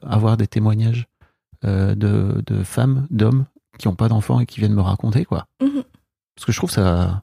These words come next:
Speaker 1: ça manque.
Speaker 2: Ouais, ouais.
Speaker 1: Clairement.
Speaker 2: Ouais, complètement.
Speaker 1: Pas forcément pour, euh, mais pour savoir, tu vois.
Speaker 2: Ouais. Et puis, tu vois, des gens qui ont passé le cap de, euh,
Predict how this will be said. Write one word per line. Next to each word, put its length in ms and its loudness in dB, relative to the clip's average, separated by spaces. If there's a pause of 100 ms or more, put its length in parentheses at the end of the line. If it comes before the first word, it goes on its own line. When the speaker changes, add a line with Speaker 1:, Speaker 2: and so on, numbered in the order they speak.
Speaker 1:
ça 120 0
manque. 320 0 (400)
Speaker 2:
Ouais, 140 2 (100)
ouais. 80 -2
Speaker 1:
Clairement. 320 4 (240)
Speaker 2:
Ouais, 160 -8
complètement. 400 -10 (1200)
Speaker 1:
Pas 80 2
forcément 400 2
pour, 300 2
euh, 280 2 (340)
mais 60 2
pour 140 -4
savoir, 380 2
tu 80 -6
vois. 180 -2 (160)
Speaker 2:
Ouais. 160 -2 (1200)
Et 60 2
puis, 80 -6
tu 80 0
vois, 60 4
des 120 2
gens 140 2
qui 160 -4
ont 220 0
passé 280 -4
le 60 -6
cap 300 -6 (120)
de, 80 -2
euh, 460 0